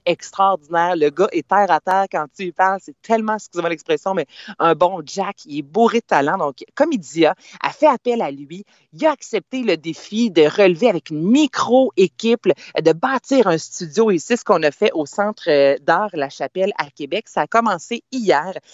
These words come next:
Et pour les huit prochaines semaines, à chaque jour à dix-neuf heures trente, il y a, bon, un animateur invité. Là, cette semaine, c'est Alexandre Barrette qui devient le gardien, entre guillemets, de l'abri. Et là, c'est un, je dirais une émission qui est un peu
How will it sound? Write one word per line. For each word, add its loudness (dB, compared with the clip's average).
Et -6
pour -8
les -2
huit -6
prochaines -4
semaines, -6
à -2
chaque -8
jour -2
à -4
dix-neuf -2
heures -2
trente, -6
il 0
y 6
a, 4
bon, 0
un -8
animateur -8
invité. -10
Là, -4
cette -12
semaine, -10
c'est -2
Alexandre -6
Barrette -2
qui -18
devient 2
le 2
gardien, -4
entre -4
guillemets, 0
de 2
l'abri. 0
Et 6
là, 4
c'est -6
un, -2
je -4
dirais 4
une 0
émission 0
qui -8
est -4
un 2
peu 0